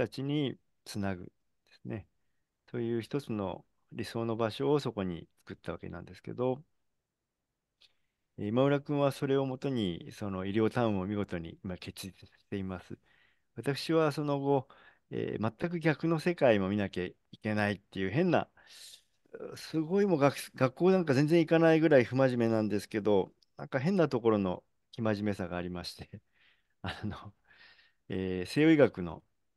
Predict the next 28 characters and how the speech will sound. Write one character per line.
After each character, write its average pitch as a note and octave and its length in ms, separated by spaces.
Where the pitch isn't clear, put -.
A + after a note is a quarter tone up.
一 - 140
番 C3 200
端 C3 200
っ C#3+ 100
こ B2+ 140
に A#2+ 260
行 G#2+ 120
こ A#2+ 160
う G2+ 60
と F#2 100
思 F2 160
っ - 60
て、 C#3 380
移 B2 60
植 G#2+ 340
医 G#2 60
療 F2+ 200
と - 120
か - 120
で - 100
す B2 140
ね、 A#2+ 200
そ A2+ 100
れ G2+ 100
か G#2+ 160
ら、 G2+ 400
あ G#2+ 60
の、 F#2+ 580